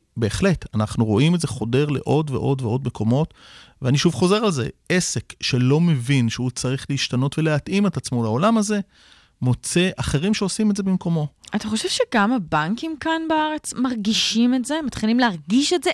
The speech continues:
Speaker 2: אצלם באמת? לא יודעת אם בכיס, אבל לפחות ב-,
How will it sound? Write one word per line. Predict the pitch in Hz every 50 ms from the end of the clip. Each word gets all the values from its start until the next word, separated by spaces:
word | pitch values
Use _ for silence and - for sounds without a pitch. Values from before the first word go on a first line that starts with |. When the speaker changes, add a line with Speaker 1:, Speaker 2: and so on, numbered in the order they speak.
| -
Speaker 2:
אצלם | 214 - - - - 220 208 233 262 254
באמת? | 226 214 233 269 - - - - - - -
לא | 285
יודעת | 370 427 415 -
אם | 320 285 233 185
בכיס, | 196 - - - - 330 339 359 349 - -
אבל | - 196 190 196
לפחות | 190 196 - 185 - - 277 277 277 - - 233
ב-, | 220